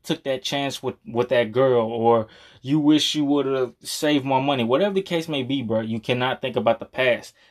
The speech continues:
Just like it says, yesterday's history, tomorrow's a mystery. So anything that happened,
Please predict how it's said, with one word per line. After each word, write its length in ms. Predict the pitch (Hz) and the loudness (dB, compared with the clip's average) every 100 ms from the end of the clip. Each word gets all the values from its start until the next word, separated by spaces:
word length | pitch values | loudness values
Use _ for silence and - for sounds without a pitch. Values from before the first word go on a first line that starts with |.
| _ | _
Just 320 | 101 131 127 | -6 -4 0
like 180 | 127 120 | 0 0
it 100 | 123 | -2
says, 440 | - 143 120 110 - _ _ _ _ _ _ - | -2 0 0 -2 -12 _ _ _ _ _ _ -6
yesterday's 600 | 113 131 - 135 139 139 | 2 2 4 2 2 2
history, 440 | 160 165 190 196 - _ | -4 -2 -4 -6 -8 _
tomorrow's 680 | - 117 120 131 135 135 127 | -6 0 4 4 4 0 0
a 60 | |
mystery. 480 | 117 135 - 127 117 _ _ | -2 -2 -4 -10 -20 _ _
So 280 | - 127 135 | -6 -2 0
anything 380 | 156 160 156 151 | 0 -2 -2 0
that 140 | 139 | 2
happened, 380 | 147 147 147 127 | 2 2 -2 -12